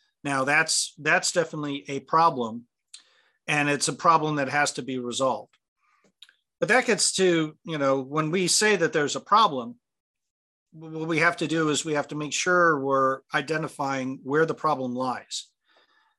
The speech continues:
So from an access standpoint, like, for example, if it's a problem that some get better access than others, or too much variance from post to post, now that's one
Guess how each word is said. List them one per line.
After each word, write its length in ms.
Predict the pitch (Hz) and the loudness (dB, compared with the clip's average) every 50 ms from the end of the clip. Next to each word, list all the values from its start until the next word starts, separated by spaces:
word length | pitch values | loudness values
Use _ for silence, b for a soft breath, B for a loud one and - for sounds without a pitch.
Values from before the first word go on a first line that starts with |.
| _ _ | _ _
So 500 | - - - 160 143 143 139 139 139 - _ _ _ _ _ _ _ - | -4 0 2 2 4 4 2 2 -2 -4 _ _ _ _ _ _ _ -4
from 240 | - 185 165 160 156 | 0 0 2 2 2
an 60 | 156 | 2
access 440 | 180 220 254 254 - - 170 143 - | 2 2 2 2 2 2 2 2 0
standpoint, 640 | - - 139 131 123 113 - 127 117 113 120 - - - | -2 -2 -4 -4 -6 -8 -8 -8 -8 -8 -10 -12 -6 -2
like, 180 | 147 139 131 - | -2 -2 0 0
for 120 | 170 165 | -2 -4
example, 400 | 143 131 143 135 131 135 131 131 | -2 0 0 0 0 0 -2 -4
if 80 | 131 160 | -2 -2
it's 120 | 160 165 | -2 -4
a 40 | 175 | -4
problem 380 | - - 180 160 147 151 151 | -2 0 0 0 0 0 -2
that 140 | 143 131 123 | -4 -2 -2
some 260 | - - 170 170 175 | -2 -2 -2 -2 -2
get 220 | 160 160 151 135 - | -2 -2 -2 -2 -2
better 240 | 156 147 147 151 147 | -2 0 0 2 0
access 460 | 143 139 139 - - 151 143 135 - | 0 0 -2 -4 -6 -6 -6 -8 -6
than 160 | - 135 135 | -6 -4 -2
others, 380 | 139 135 123 110 107 107 - - | -2 -2 -2 -4 -8 -10 -10 -8
or 260 | 131 123 120 117 110 110 _ _ | -6 -6 -6 -6 -10 -14 _ _
too 160 | - - 185 180 | -6 -2 -2 0
much 260 | 170 165 160 - 135 | 0 0 -2 -2 -2
variance 540 | 127 143 147 151 147 143 131 127 120 120 - | 0 2 4 4 4 2 0 -2 -4 -4 -6
from 360 | - - 127 117 123 120 120 b b b b b b b b - | -6 -6 -6 -6 -6 -8 -10 b b b b b b b b -6
post 460 | - 165 165 160 156 143 - - - | 0 2 4 4 4 2 0 -2 -2
to 60 | 147 | -6
post, 760 | - - - - 165 156 127 101 - - - - - - - _ _ _ _ _ _ _ _ _ _ _ | -8 -6 -4 -2 0 0 0 0 -4 -8 -8 -8 -8 -10 -18 _ _ _ _ _ _ _ _ _ _ _
now 160 | - 147 139 135 | -6 -4 -2 0
that's 320 | 151 165 190 196 - - | 2 2 2 2 0 -2
one 480 | 151 160 165 160 156 151 156 156 160 | 0 2 4 4 4 2 0 -4 -8